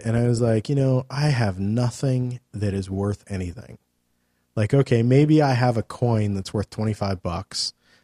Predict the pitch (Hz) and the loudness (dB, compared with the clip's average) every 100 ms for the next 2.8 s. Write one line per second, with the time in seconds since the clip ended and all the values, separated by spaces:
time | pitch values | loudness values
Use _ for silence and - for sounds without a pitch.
0 | _ - 98 - - 131 95 87 92 - | _ -4 -4 -4 -2 0 0 -2 -4 -6
1 | 92 90 - 139 117 98 92 - 90 - | -6 -6 -2 0 2 0 -4 -6 -10 -8
2 | - 62 - - 101 90 87 - | -10 -10 -12 -8 -6 -6 -10 -14